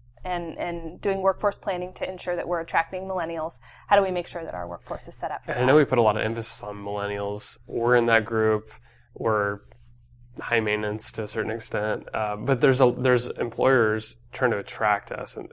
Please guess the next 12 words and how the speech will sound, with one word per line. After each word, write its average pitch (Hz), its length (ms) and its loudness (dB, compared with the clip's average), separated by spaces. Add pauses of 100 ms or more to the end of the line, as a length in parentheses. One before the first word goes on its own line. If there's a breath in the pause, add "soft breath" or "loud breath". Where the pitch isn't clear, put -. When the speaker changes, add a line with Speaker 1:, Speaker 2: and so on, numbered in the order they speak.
Speaker 2:
there's 117 180 -4
a 113 120 2
huge 160 380 0
group, 127 320 2
right? 104 320 4
Speaker 1:
Mm-hmm. 220 300 -4 (440)
Speaker 2:
Things 185 360 6
in 175 80 10
this 165 160 8
article, 127 500 8
things 123 440 2
that 113 440 6